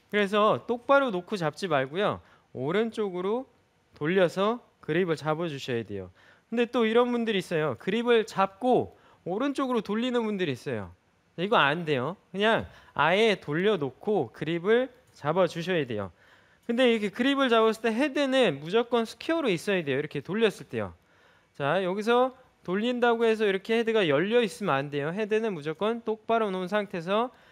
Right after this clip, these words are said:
양팔을 돌리고요. 이 상태에서 그립을 쥐어주셔야 돼요. 자, 이렇게요. 그리고 자, 첫 번째 오른쪽이 상체가 오른쪽, 공보다 많이 오른쪽으로 누워있는 느낌이 되고요. 자, 그립 잡고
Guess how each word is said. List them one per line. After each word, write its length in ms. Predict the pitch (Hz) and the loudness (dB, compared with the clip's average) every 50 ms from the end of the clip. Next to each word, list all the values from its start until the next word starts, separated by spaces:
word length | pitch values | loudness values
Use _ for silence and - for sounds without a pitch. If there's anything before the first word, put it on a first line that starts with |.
| _ _ _ 139 | _ _ _ -4
양팔을 600 | 131 139 165 170 - - 185 202 196 196 185 - | -2 -2 -2 -4 -6 -2 0 0 2 2 0 -2
돌리고요. 720 | - 160 170 185 185 185 160 151 143 147 175 208 254 269 | -2 -4 -2 -2 -2 -2 -2 -2 0 0 0 0 0 -4
이 80 | 185 151 | -8 -8
상태에서 600 | 143 185 185 185 - 175 160 156 185 220 240 233 | -6 -4 -6 -4 -4 -6 -6 -4 -4 -4 -4 -4
그립을 400 | - 170 160 175 175 175 170 151 | -6 -6 -4 -4 -2 -4 -4 -6
쥐어주셔야 680 | - - 185 208 208 185 - 160 160 220 214 190 156 | -4 0 2 2 2 2 -2 -4 0 2 2 2 2
돼요. 240 | 113 107 98 92 85 - _ _ _ _ _ _ _ _ _ _ _ _ | 0 -4 -6 -8 -10 -14 _ _ _ _ _ _ _ _ _ _ _ _
자, 80 | - 123 | -10 -8
이렇게요. 480 | 127 131 147 135 - - 131 139 180 | -6 -6 -6 -6 -6 -4 -4 -2 -2
그리고 520 | 180 180 151 151 156 196 220 254 285 277 - _ _ _ _ _ - | -4 -4 -6 -4 -2 0 0 0 -2 -4 -8 _ _ _ _ _ -12
자, 100 | 127 120 | -12 -10
첫 260 | - - 247 247 - | -6 -4 -4 -2 2
번째 380 | 269 262 254 240 247 - 240 233 | 2 2 2 2 0 2 2 2
오른쪽이 560 | 208 185 180 185 190 185 - 185 175 202 202 | 2 2 0 -2 -4 -4 -6 -8 -8 -8 -8
상체가 720 | - 226 226 226 220 - - 208 185 202 226 247 277 294 - _ - | -6 -6 -8 -8 -8 -6 -6 -4 -2 0 0 0 0 -2 -6 _ -12
오른쪽, 640 | - 147 143 147 151 143 - 135 107 101 - _ | -10 -8 -6 -6 -6 -6 -8 -10 -12 -12 -12 _
공보다 600 | - 160 156 156 156 156 160 165 170 202 233 285 - - _ _ _ _ | -8 -6 -6 -6 -4 -4 -2 0 2 2 2 0 -4 -10 _ _ _ _
많이 360 | 135 131 131 151 170 202 214 | -4 -2 -2 -2 -2 -2 -4
오른쪽으로 640 | 185 147 139 147 165 165 - 160 143 139 170 185 160 | -4 -4 -6 -6 -6 -6 -6 -6 -8 -6 -8 -8 -10
누워있는 540 | 131 143 180 196 208 202 190 185 180 170 147 | -8 -4 -2 0 0 0 -2 -2 -4 -6 -6
느낌이 460 | 139 131 - - 143 139 135 127 123 | -6 -8 -8 -8 -6 -4 -4 -4 -4
되고요. 500 | 113 113 110 117 117 117 143 175 214 247 - _ _ _ _ _ _ _ _ - | -6 -10 -10 -10 -8 -6 -6 -6 -6 -8 -12 _ _ _ _ _ _ _ _ -18
자, 60 | 120 | -14
그립 280 | - - 139 165 165 - | -12 -10 -8 -8 -8 -8
잡고 680 | - 139 123 - _ _ 165 180 208 226 254 285 285 | -8 -8 -8 -8 _ _ -4 -2 0 0 0 -2 -4